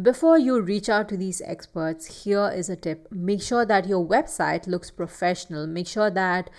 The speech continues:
your, uh, website is, uh, good looking so that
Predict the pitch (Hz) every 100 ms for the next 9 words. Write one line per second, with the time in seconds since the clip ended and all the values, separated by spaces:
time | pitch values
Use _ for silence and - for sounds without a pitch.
0 | - - 208 214 208 202 208 208 - 196
1 | 185 185 - 190 208 220 - 247 233 233
2 | - - 185 185 180 185 - - 151 -
3 | 226 220 180 165 170 160 165 - 277 285
4 | 185 175